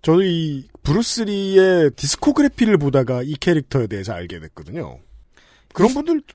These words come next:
Speaker 1: 꽤 많으실 거예요.
Speaker 2: 그리고 이소룡이 사실상 샹치입니다.
Speaker 1: 네.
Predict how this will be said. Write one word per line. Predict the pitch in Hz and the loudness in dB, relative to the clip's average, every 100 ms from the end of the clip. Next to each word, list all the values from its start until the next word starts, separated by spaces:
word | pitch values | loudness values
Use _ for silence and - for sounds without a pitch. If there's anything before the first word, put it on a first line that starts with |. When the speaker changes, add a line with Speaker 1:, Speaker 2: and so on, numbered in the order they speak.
| - | -6
Speaker 1:
꽤 | 370 | -4
많으실 | 330 208 | -4 -6
거예요. | - 285 | -10 -8
Speaker 2:
그리고 | - 247 226 | -2 0 0
이소룡이 | 185 269 254 214 233 | 2 4 6 8 6
사실상 | 226 233 - 190 220 208 | 4 0 -2 -6 -4 -6
샹치입니다. | - 277 247 - 262 190 131 135 131 107 _ _ _ - | -4 -2 -2 -2 0 0 0 -2 -2 -4 _ _ _ -14
Speaker 1:
네. | 104 147 175 | -6 0 2